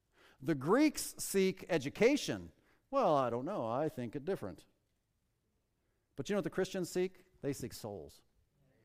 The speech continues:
That's what they seek. They seek the souls of the Jews and the Greeks. That's what we should do. That's what you're called to do, Christian.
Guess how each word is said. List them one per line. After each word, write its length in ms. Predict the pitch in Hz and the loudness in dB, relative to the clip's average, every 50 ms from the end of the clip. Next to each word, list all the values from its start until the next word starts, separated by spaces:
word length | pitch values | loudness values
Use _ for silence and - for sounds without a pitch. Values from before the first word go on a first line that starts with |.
| _ _ _ _ _ _ _ _ _ _ | _ _ _ _ _ _ _ _ _ _
That's 200 | - 156 147 - | 0 0 0 0
what 120 | 139 117 | -2 -4
they 120 | 120 107 92 | -4 -6 -6
seek. 260 | - - 95 78 - _ _ _ _ _ _ _ _ _ _ _ _ | -6 -10 -12 -14 -16 _ _ _ _ _ _ _ _ _ _ _ _
They 140 | - 180 208 | 2 2 2
seek 300 | 202 - 202 196 - - | 2 4 2 0 0 0
the 80 | - 127 | -8 -10
souls 880 | - - - 180 190 185 156 135 127 120 113 117 113 - - - - _ _ _ _ _ - | -6 -2 0 2 4 4 4 4 4 2 0 -2 -4 -6 -12 -16 -18 _ _ _ _ _ -4
of 200 | 127 131 123 110 | -4 -2 -2 -2
the 80 | 127 104 | -4 -6
Jews 380 | 104 127 135 127 123 110 98 | -4 -4 -2 -2 -4 -4 -6
and 100 | 113 104 | -8 -8
the 40 | 101 | -8
Greeks. 420 | 90 107 90 73 - - - - _ _ _ _ _ _ _ _ _ _ _ _ _ _ _ _ - | -8 -8 -10 -10 -12 -18 -20 -20 _ _ _ _ _ _ _ _ _ _ _ _ _ _ _ _ 2
That's 200 | 170 175 170 - | 2 2 4 2
what 100 | 147 127 | -2 -4
we 80 | 135 | -4
should 160 | 120 - 113 92 | -6 -6 -8 -10
do. 180 | 104 104 101 - _ _ _ _ _ _ _ _ _ _ _ _ _ _ _ | -10 -10 -10 -12 _ _ _ _ _ _ _ _ _ _ _ _ _ _ _
That's 200 | - 190 - - | 2 2 2 2
what 120 | 202 180 - | 0 -2 2
you're 140 | 208 208 | 0 0
called 380 | 202 - - 202 202 196 185 156 | 0 0 0 2 2 2 2 0
to 40 | 165 | -2
do, 160 | 147 175 165 | -2 -2 -2
Christian. 440 | - - 139 131 - - 131 131 | -2 -2 -4 -4 -4 -6 -8 -8